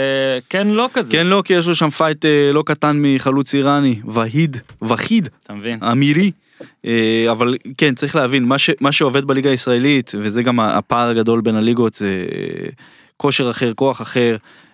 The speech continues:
Speaker 2: אה, דציבלים אחרים, וב-, ב-, באמת בפתיחת סוגריים, וכל הנקודה הזאת, שהליגה הטורקית, שנה שנייה ברציפות,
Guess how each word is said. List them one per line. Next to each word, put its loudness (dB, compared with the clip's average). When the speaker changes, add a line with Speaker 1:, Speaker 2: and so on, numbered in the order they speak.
Speaker 2:
אה, -2
דציבלים 0
אחרים, 2
וב-, 0
ב-, 2
באמת 2
בפתיחת -6
סוגריים, 0
וכל 2
הנקודה 2
הזאת, 0
שהליגה 0
הטורקית, -4
שנה -4
שנייה -2
ברציפות, -4